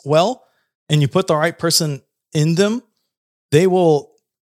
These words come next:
move the business forward because now they have the vision of where they're going.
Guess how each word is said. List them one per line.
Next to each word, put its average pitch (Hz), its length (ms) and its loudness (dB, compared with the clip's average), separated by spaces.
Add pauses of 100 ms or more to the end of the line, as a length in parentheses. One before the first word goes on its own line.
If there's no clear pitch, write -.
(180)
move 180 280 2
the 151 80 -2
business 147 320 -2
forward 139 340 -4
because 123 400 -6
now 147 240 -2
they 175 100 -2
have 143 280 -4 (640)
the 143 80 2
vision 160 460 0
of 117 180 -6
where 135 140 -2
they're 175 140 -4
going. 151 440 -2